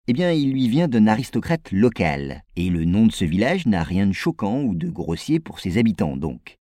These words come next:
Mais il en va bien sûr tout autrement pour les touristes de passage,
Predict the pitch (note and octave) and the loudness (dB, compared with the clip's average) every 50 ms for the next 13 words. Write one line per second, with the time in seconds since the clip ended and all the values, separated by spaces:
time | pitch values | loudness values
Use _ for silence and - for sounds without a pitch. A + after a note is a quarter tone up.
0 | _ _ - B2 D#3 - - C3+ B2+ A#2+ A#2 G#2+ A#2+ B2+ A#2+ G#2+ A2+ G#2+ - - | _ _ 2 2 2 2 2 0 2 2 2 2 2 2 2 2 2 0 0 -2
1 | C3+ C3 - - - C#3+ D3 - C3+ A#2 - A#2 A#2 F#2+ F#2 G2 G#2+ A#2+ A#2 - | -4 -4 -4 -6 -6 -6 -4 -2 -4 -4 -2 -2 -2 0 0 0 -2 -4 -4 -6
2 | G2 G2 F#2 F2 - - F2+ D#2+ A2+ A2 G#2 G2+ F2 - E2+ - - - G#2 A#2 | -4 -4 -4 -4 -6 -8 -6 -4 -4 -4 -2 -4 -4 -4 -6 -8 -6 -4 -2 -2
3 | B2+ A#2 | -2 -2